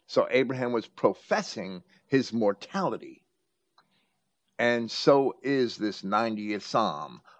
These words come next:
All Enosh, all mortal men are <laughs> dust and ashes. We are all headed for the grave. But, and it's singular,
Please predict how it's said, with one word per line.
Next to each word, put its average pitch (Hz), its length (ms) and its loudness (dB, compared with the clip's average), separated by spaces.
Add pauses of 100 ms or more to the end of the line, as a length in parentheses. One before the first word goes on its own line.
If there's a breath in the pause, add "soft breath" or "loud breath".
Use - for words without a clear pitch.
(160 soft breath)
All 143 520 8 (120)
Enosh, 107 600 -4 (100)
all 127 260 6
mortal 127 400 2
men 107 560 -2
are 104 400 -2 (140 loud breath)
<laughs> - 180 -16
dust - 360 2
and 120 160 -2
ashes. - 640 -6 (260 soft breath)
We 117 200 0
are 113 200 6
all 135 520 6
headed 123 440 2
for 120 220 2
the 120 80 0
grave. 123 540 -2 (1900 soft breath)
But, 151 380 8 (960)
and 131 120 2
it's 127 200 2
singular, 98 640 -2